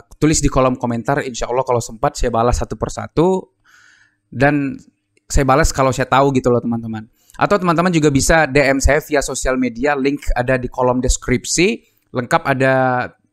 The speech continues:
Instagram, ada TikTok juga, di-follow. Kita berteman di dua platform sosial media tersebut. Dan teman-teman bisa, eh, mengajukan pertanyaan di sana masalah,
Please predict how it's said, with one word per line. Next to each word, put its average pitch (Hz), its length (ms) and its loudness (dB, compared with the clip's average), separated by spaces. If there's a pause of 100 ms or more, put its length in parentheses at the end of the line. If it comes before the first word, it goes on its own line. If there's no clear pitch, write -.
(120)
Instagram, 143 720 0
ada 135 160 0
TikTok - 400 -2
juga, 120 400 -4
di-follow. 135 640 0 (320)
Kita 143 160 0
berteman 139 480 0
di 135 320 -2
dua 131 320 0
platform 131 480 0
sosial 127 400 0
media 120 320 0
tersebut. - 400 -4 (560)
Dan 165 240 2
teman-teman 160 400 0
bisa, 143 480 2
eh, 123 580 2 (220)
mengajukan 139 560 0
pertanyaan 135 400 0
di 131 80 0
sana 127 240 2
masalah, 131 560 0